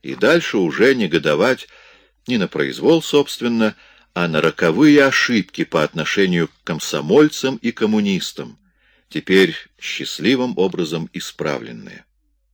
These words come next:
Однако недостойно будет не взять вопрос во всю его глубину.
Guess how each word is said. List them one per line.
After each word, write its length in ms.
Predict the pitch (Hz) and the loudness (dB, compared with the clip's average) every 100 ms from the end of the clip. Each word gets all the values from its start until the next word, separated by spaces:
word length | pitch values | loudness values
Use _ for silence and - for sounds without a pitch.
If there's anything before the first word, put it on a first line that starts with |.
| _ _ _ _ _ _ _ _ _ _ _ _ _ _ _ _ | _ _ _ _ _ _ _ _ _ _ _ _ _ _ _ _
Однако 720 | 67 - 120 131 123 117 107 - | -14 -2 -2 2 4 6 4 2
недостойно 760 | 92 98 92 - - 143 131 117 | -2 0 0 -2 4 4 4 -2
будет 320 | 117 110 - | -2 -2 -4
не 100 | 85 | -6
взять 360 | 78 101 107 | 0 0 0
вопрос 580 | 87 80 95 104 - - - - - _ | -2 -4 2 2 2 -8 -18 -20 -20 _
во 160 | 73 71 | -6 -6
всю 240 | - 110 | -4 -2
его 300 | 101 92 92 | 0 0 -2
глубину. 560 | 80 80 76 73 67 | -4 -6 -6 -8 -12